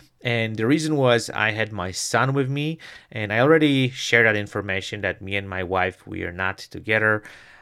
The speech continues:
Um, we split up, and, um, I got a little bit of extra time with my son. So I've dedicated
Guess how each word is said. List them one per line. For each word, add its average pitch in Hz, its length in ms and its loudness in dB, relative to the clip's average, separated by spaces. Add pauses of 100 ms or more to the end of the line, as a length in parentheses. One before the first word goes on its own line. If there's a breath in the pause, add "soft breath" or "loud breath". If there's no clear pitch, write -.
Um, 90 280 -10
we 92 140 -8
split - 480 -2
up, 98 300 2 (100)
and, 87 540 -12
um, 85 240 -6
I 104 180 -2
got 95 480 2
a - 80 -4
little 120 240 4
bit 127 140 2
of - 100 2
extra 110 380 -2
time 104 340 -2
with 98 180 -8
my 92 180 -8
son. 110 460 -2 (320 loud breath)
So - 220 -2
I've 95 260 2
dedicated 113 760 0